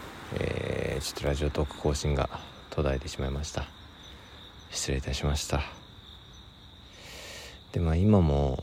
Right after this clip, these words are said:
やっぱお酒も飲んでるし、あのー、シンプルにその、つい-、生活リズムがごちゃついて、えー、激眠の状態で、えー、撮ってますので、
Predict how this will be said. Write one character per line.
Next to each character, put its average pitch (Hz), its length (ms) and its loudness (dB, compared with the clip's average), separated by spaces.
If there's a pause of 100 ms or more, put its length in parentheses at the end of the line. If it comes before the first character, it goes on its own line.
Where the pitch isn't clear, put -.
(380)
や 80 60 -2
っ - 20 -8
ぱ 73 100 -2
お 78 80 0
酒 95 300 0
も 95 360 6
飲 90 60 6
ん 85 80 6
で 76 80 2
る 73 80 0
し、 71 500 0 (880)
あ 73 100 0
の 67 720 2
ー、 - 140 -6 (1000)
シ - 140 2
ン 101 60 4
プ 87 100 6
ル 78 40 8
に 73 120 4
そ 73 180 0
の、 69 220 2 (720)
つ - 200 2
い-、 85 80 6 (100)
生 92 200 6
活 90 200 6
リ 92 120 8
ズ 85 100 6
ム 143 140 6
が - 160 0 (580)
ご 85 140 6
ち - 100 4
ゃ 76 60 6
つ - 180 2
い 76 80 6
て、 73 340 8 (960)
え 78 120 6
ー、 76 100 4
激 90 280 10
眠 101 520 12
の 87 120 12
状 85 200 12
態 85 360 10
で、 80 320 10 (180)
え 69 320 4
ー、 - 220 -2
撮 82 80 4
っ - 20 -2
て - 160 2
ま 71 160 2
す - 160 -6
の - 160 -2
で、 73 340 8